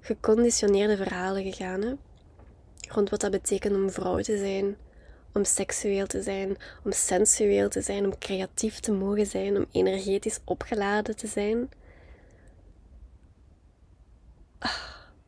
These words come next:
dat trekt echt heel wat registers open. En je moet ervoor echt door lagen en lagen van schuld en schaamte gaan. En dat gaat veel breder, hè, dan die seksualiteit. Oef,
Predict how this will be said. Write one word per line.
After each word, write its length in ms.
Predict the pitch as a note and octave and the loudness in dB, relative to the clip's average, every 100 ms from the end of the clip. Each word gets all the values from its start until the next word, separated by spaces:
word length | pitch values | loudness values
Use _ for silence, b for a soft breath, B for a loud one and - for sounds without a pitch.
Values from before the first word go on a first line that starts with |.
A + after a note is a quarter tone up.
| - _ _ - - _ | -20 _ _ -20 -20 _
dat 140 | A3 | -2
trekt 300 | - G#3 - | 0 0 0
echt 200 | F#3+ G3 | -6 -4
heel 140 | - F#3+ | -2 0
wat 120 | F#3 | 0
registers 600 | G3 F#3+ F#3+ D#3 - - | -2 -4 -4 -4 -4 -6
open. 300 | G3 - - - - - - - - - - - - - | -6 -6 -10 -12 -20 -20 -20 -20 -20 -20 -20 -20 -20 -8
En 160 | - A3 | -2 2
je 80 | |
moet 520 | G#3 G3 G3+ B3 C#4+ - - | 2 0 2 2 2 -4 -8
ervoor 500 | - G#3+ G#3 G#3 - - - - - | -4 -2 -2 -2 -4 -10 -18 -18 0
echt 440 | A#3 B3 - - B B B B B | 0 0 -4 -10 B B B B B
door 160 | - G#3+ | -4 2
lagen 440 | G3 G3+ A#3 A#3+ | 4 6 6 6
en 180 | G#3+ G3 | 4 2
lagen 300 | G3 G#3 G#3+ | 2 2 2
van 140 | G3 | 0
schuld 360 | - - G#3+ G#3 | -4 -2 -2 -2
en 100 | G#3 | -2
schaamte 480 | - G#3+ G3 G3+ A3+ | -2 -2 -2 -2 -4
gaan. 280 | G3+ G3+ A#3 - - - - - B B B B B B | -2 -4 -6 -14 -20 -20 -20 -20 B B B B B B
En 100 | G#3+ | 4
dat 100 | G#3+ | 4
gaat 160 | G#3+ | 4
veel 180 | - B3+ | 4 4
breder, 420 | G3+ G3 G3 G3 | 4 0 0 0
hè, 100 | F3+ | -4
dan 140 | - F#3+ | -2 0
die 120 | F#3+ | 0
seksualiteit. 1000 | - F#3+ - G3 G3 - F#3+ G3 - - b b b b b b - | -4 -8 -6 -4 -4 -4 -4 -6 -8 -16 b b b b b b 4
Oef, 480 | C4 A#3+ - - | 6 6 -2 -6